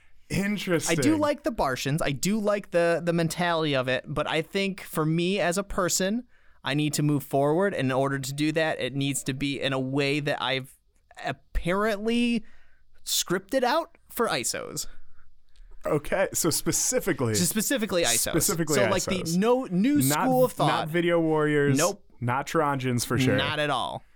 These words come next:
Speaker 1: But specifically isos.
Speaker 2: Specifically isos.
Speaker 1: Wh-, can I ask, what is it about the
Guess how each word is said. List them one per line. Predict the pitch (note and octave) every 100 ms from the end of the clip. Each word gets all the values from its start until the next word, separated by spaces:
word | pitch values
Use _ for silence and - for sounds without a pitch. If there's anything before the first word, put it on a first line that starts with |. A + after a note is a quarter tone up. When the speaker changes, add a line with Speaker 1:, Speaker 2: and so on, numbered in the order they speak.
| - - - - - -
Speaker 1:
But | A2+
specifically | - C#3+ - - D3 D3 C#3+
isos. | B2+ A2+
Speaker 2:
Specifically | E3 E3+ B2+ D3+
isos. | C3 F#2 - B1+ G1+ - C3+ D3
Speaker 1:
Wh-, | -
can | - D3+
I | C#3
ask, | C#3+ C3 -
what | B2+ C#3 F3+ -
is | C#3+ C#3
it | C#3+
about | A2 A#2 A2+ A2+ - - - _ _ - _ _ _ -
the | B2